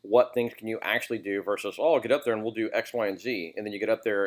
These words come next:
and the bay you wanted is not open, so you're forced to not do X, Y, and Z. If you've, if you've already got that planned out, you, you have a lot better idea of what you can do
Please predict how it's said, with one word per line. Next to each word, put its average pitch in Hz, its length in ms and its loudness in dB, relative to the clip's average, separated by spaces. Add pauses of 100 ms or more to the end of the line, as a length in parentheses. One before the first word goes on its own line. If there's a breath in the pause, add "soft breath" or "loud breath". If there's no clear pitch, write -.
and 98 140 -4
the 98 40 -2
bay 107 200 0
you 98 160 -4
wanted 104 260 0
is 92 80 -14
not 95 180 0
open, 98 380 0
so - 120 -8
you're 92 160 -4
forced - 280 -6
to 98 60 -6
not 95 260 -2
do 98 140 0
X, - 180 -2
Y, 92 160 -2
and 87 100 -6
Z. 104 340 -2 (340 loud breath)
If - 240 -6
you've, 110 260 -2
if 107 160 -2
you've 107 120 -2
already 131 180 4
got 110 200 2
that - 180 0
planned 107 320 0
out, 104 300 4 (160)
you, 101 280 -8
you 101 120 -6
have 107 80 2
a 92 40 2
lot 101 240 4
better 101 160 2
idea 95 360 0
of 90 120 -4
what 110 280 0
you 107 100 -8
can 101 180 -10
do 98 400 -4